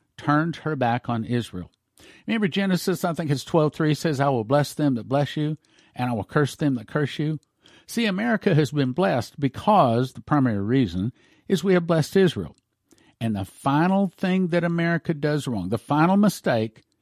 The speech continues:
is when we turn our back on Israel. Oh, I know you may be saying, "Yeah, well, the church won't take that attitude." Well, God is not looking at just the church. He's looking at the whole nation as a whole.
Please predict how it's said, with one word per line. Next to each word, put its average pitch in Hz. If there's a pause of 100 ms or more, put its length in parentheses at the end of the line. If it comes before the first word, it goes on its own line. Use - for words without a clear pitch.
(180)
is 104
when 110
we 101
turn 147
our 147
back 113 (140)
on 110
Israel. 95 (220)
Oh, 147
I 151
know 151
you 143
may 139
be 117
saying, 123
"Yeah, 147
well, 113
the 104
church -
won't 123 (320)
take 147
that 107
attitude." 101
Well, 131
God 139
is 170
not 175
looking 233
at 98
just 101
the 90
church. - (300)
He's 196
looking 165
at 151
the 143
whole 180
nation 202 (420)
as 190
a 190
whole. 135